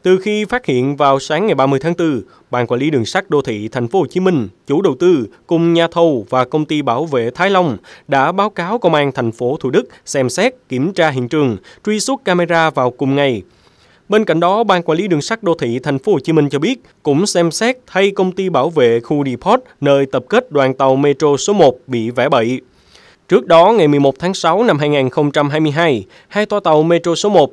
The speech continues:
cũng đã bị xịt sơn, vẽ bậy ở depot Long Bình,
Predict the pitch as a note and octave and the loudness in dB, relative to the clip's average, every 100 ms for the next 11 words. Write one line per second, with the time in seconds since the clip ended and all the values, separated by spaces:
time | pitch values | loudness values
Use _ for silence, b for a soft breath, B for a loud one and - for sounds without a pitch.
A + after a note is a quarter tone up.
0 | _ B2+ C3+ D#3 C#3+ A2 A2+ C3+ - E3 | _ -4 -2 0 0 -2 -4 -6 0 2
1 | D3 G#2 b - D3 C#3+ A2+ A#2+ C#3+ C3 | 2 0 b -2 0 2 0 0 -4 -6
2 | A#2 E3 F#3+ F3+ F#3+ E3+ B2+ | -2 -2 0 0 2 2 2